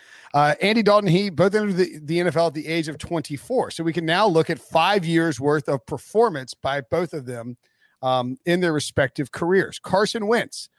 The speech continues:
through five years,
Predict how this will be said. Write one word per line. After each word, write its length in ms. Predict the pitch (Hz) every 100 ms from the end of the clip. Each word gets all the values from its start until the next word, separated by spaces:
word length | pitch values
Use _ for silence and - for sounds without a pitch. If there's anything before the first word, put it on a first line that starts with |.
| _ _ _ _
through 460 | 180 185 226 233 220
five 600 | - - 190 196 196 185 -
years, 640 | 151 185 170 120 120 -